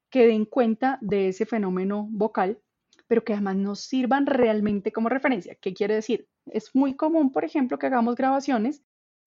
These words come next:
con teléfonos, con muchos,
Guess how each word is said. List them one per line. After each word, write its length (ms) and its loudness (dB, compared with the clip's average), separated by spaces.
con 460 4
teléfonos, 840 0
con 500 2
muchos, 640 0